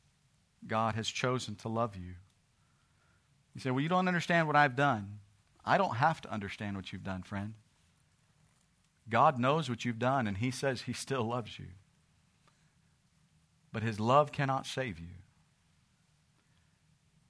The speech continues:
You have to make a choice whether you will accept Him or not.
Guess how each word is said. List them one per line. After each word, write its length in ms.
You 220
have 200
to 80
make 220
a 20
choice 460
whether 140
you 220
will 200
accept 400
Him 120
or 60
not. 260